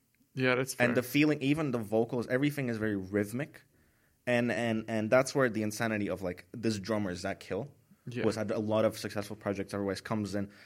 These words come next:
Speaker 2: It's really complicated rhythms. They're, like, really syncopated. And there's a lot, like, you could, you could try to find theory behind the rhythms. Meanwhile, if you wanted to find, like, harmonic theory, if you wanted to, like, analyze the melodies, you would find nothing, zero. And, and, and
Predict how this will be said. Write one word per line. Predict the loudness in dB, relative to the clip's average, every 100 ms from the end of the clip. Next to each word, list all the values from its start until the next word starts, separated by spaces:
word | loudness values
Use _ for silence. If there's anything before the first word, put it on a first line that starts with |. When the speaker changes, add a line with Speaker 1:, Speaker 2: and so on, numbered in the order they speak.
| -10 -8
Speaker 2:
It's | -2
really | 0 2
complicated | 0 -2 -2 -2 -2 -2
rhythms. | 0 0 0 -4 -4
They're, | -2 0
like, | -2 -2
really | -2 -2
syncopated. | -4 -6 -6 -4 -4
And | -2
there's | -4 -4
a | -2
lot, | 0
like, | -2 -2
you | -2
could, | -2 -2
you | -4
could | -4 -2
try | -2
to | -2
find | -2 -2 -2
theory | -4 -2 0 0
behind | -4 -8 -8
the |
rhythms. | -4 -4 -4 -14 -16 -16 2
Meanwhile, | 2 4 4 2 -6 -8
if | -4
you | 0
wanted | 0 -2
to | -4
find, | -4 -2
like, | -6 -6
harmonic | -4 0 0 -2
theory, | -4 -4 -4
if | -2
you |
wanted | -2 -2
to, | -6 -10 -8
like, | -4
analyze | 0 0 0 -2
the | 0
melodies, | 0 0 -2 -4
you | -4
would | -4
find | -4 -8 -8 -12 _ _ -20 _ -8
nothing, | -4 -4 -4 -16 -14 -6
zero. | -2 -2 -4 _ _ -20 -20 -20 -20 _ _ 0
And, | 4 4
and, | 4 2 2
and | 2 2 -2